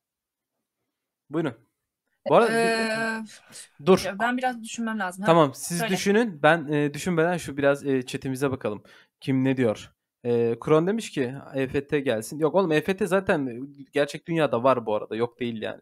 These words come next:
Speaker 1: Benzer bir durum. E F T'nin evreni. Kron.
Speaker 2: Yok,
Speaker 1: E,
Speaker 2: onun öncesinde de şey demiş, e, "A K P devam eder." falan. Ben de
Speaker 1: Ay.
Speaker 2: orada tam şey diyecektim. Daha onu söylemeden önce. E,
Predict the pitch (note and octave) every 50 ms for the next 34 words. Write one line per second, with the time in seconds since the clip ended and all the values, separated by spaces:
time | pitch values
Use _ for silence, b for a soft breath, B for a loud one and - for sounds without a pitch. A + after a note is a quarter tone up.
0 | - A#2+ A#2 A#2+ A#2+ A#2+ B2+ A#2+ A2 A2 A2 - G#2 - - - _ _ _ _
1 | _ _ _ _ _ A#2 B2 A2+ - B2 - - B2 A#2 A#2 A2+ A2 G#2+ G#2 G#2
2 | G2 G2+ G#2+ - _ - A#2 A2 G2+ - _ _ _ _ _ _ _ _ _ B3
3 | A#3 A#3+ B3+ A#3 A#3 A3+ A3+ A#3+ B3 B3 B3+ B3 B3 B3+ - - B3+ C4 C4 B3+
4 | C4 - - A#3+ A#3 A#3+ A3+ A#3 A3+ G3+ G#3+ - - - - - - - - G3
5 | F#3+ F#3 - - F#3+ F#3+ - G3+ F#3+ - G3+ F#3 F#3+ F#3+ F#3+ F#3+ F#3 F3+ F3+ F3
6 | F3+ - - G3 A3 B3 - - _ _ _ _ _ _ _ _ - G3 G#3 A3
7 | A#3 A#3 A3+ A3+ A3+ A3+ A3+ - A#3 A#3 A3+ A3 - _ _ - - - A3+ A3
8 | A3 A3 G#3+ F#3 F#3 F3 - _ F3+ F3 F3+ - _ _ _ - G3 F#3+ G3+ G#3
9 | G#3+ G#3 - G#3 G3+ A3 G#3+ G3 F#3+ F3+ E3+ E3 E3 D#3+ D#3 D#3 D#3 D#3 - _
10 | _ _ _ _ _ _ _ _ _ _ _ - F#3